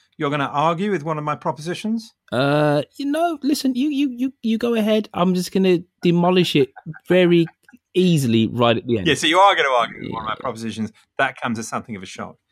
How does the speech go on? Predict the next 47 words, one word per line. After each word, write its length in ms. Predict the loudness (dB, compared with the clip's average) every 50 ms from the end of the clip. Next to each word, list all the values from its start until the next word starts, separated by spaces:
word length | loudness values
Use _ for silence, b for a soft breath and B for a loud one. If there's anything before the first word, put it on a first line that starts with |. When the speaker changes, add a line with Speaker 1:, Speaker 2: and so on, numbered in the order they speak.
| b b b b b b b
Speaker 1:
So 120 | -2 -2 0
I'm 100 | 0 2
gonna 140 | 0 0
deal 220 | 0 2 2 2 4
with 100 | 2 0
this 80 | -2
'cause 80 | -2 -4
I 80 | -2 -2
know, 560 | 0 0 0 2 2 0 0 -2 -6 -6 -4 -2
I 100 | -2 0
know 140 | 0 -2
it's 140 | -2 -4 -6 -12 _ -14
important. 560 | -12 -10 -10 -8 -4 -4 -4 -4 -6 -10 -12
You 100 | -10 -10
know, 80 | -10 -8
Fiona 300 | -6 -4 -4 -2 0 0
is 160 | 0 -2 -2
gonna 180 | -4 -4 -4 -4
be 60 | -6
questioned 420 | -4 -4 -4 -4 -4 -6 -8 -8 -8
on 80 | -8
me, 100 | -8 -6
and 220 | -6 -6 -6 -8 -10 _ _
quite 200 | _ -6 -4 -2
rightly. 480 | 0 0 0 -2 -2 -6 -10 -14 -16 -18 b b b b b b b b b
So 380 | -10 -4 0 0 2 2 2
there 160 | 2 2 0 0
is 80 | 0
a 40 | 0
man 180 | 0 0 0 -2
called 240 | -4 -4 -4 -4
Gerald 300 | -2 0 0 0 0 -2 -4
of 80 | -4
Wales 420 | -2 -2 0 0 -2 -4 -6 -8 -14 _ _ _ _ _
who, 300 | -6 -2 -2 0 0 0
uh, 500 | 0 0 0 0 -2 -2 -2 -2 -4 -6 -8 -12 -18 -20 -18 -6
writes 320 | -2 0 0 0 -2 -6 -10
some, 380 | -8 -6 -6 -4 -4 -6 -6
uh, 280 | -4 -4 -4 -4 -6 -4
writes 260 | -4 -4 -4 -4 -4 -8
some 120 | -10 -4
books 260 | -2 -2 -4 -2 -6
actually 220 | -10 -10 -8 -10 -10
in 40 |
the 40 | -6
twelfth 220 | -4 -4 -4 -4 -4
century 560 | -4 -4 -4 -6 -6 -8 -8 -8 -8 -10